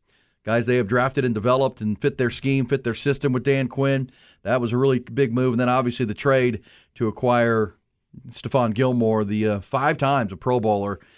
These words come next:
and still playing at a pretty solid level. Started all the games last year in Indianapolis.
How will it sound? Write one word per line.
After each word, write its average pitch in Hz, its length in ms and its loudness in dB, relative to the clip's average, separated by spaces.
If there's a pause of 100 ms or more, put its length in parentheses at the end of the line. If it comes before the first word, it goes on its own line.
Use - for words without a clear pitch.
(140)
and 98 120 -8
still 160 200 -2
playing 147 240 -2
at 120 60 0
a 110 40 0
pretty 165 440 -4
solid 135 380 2
level. 127 380 2
Started 135 320 0
all 131 140 2
the 131 60 -2
games 131 260 0
last 131 240 0
year 131 60 -2
in 127 80 0
Indianapolis. 123 680 0